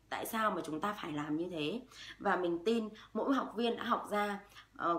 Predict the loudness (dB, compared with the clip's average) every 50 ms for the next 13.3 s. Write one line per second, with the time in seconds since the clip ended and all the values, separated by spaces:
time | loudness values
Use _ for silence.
0 | 0 0 0 0 2 2 2 2 2 2 2 4 4 4 4 2 0 -2 -2 0
1 | 0 0 0 0 -2 -2 2 2 2 2 4 4 4 4 4 2 0 -4 -16 -20
2 | -18 -8 -2 2 2 2 2 2 2 2 2 2 0 2 0 0 0 0 -2 -4
3 | -6 -10 -12 -14 -10 -4 2 2 2 4 4 2 4 10 8 8 8 8 -6 -12
4 | -18 -20 -20 -20 _ -12 -6 -2 0 0 0 0 0 0 -2 -2 -2 -2 -2 -2
5 | 0 0 -2 -2 0 2 2 2 2 -2 -6 -14 -20 -20 -20 -20 -20 -20 -14 -6
6 | 0 4 6 6 6 6 4 4 4 6 6 6 4 0 -6 -12 -16 -20 -20 -20
7 | -20 -20 -20 -20 -20 -20 -8 0 2 2 4 6 6 6 6 6 4 2 2 2
8 | 2 2 4 4 4 4 4 2 0 0 -4 -10 -18 -20 -20 -20 -20 -20 -20 -20
9 | -20 -20 -20 -20 -20 -20 -20 -20 -20 -20 -10 -2 2 4 4 4 2 -2 -4 0
10 | 4 4 4 4 4 0 0 0 0 -2 0 0 0 0 0 -2 -2 -2 -2 0
11 | 2 2 4 2 2 0 -4 -12 -18 -20 -18 -8 -2 2 2 4 4 2 2 2
12 | 2 2 2 2 2 2 2 2 2 -2 -4 2 8 10 12 12 10 8 2 -2
13 | 0 0 0 0 -2 -8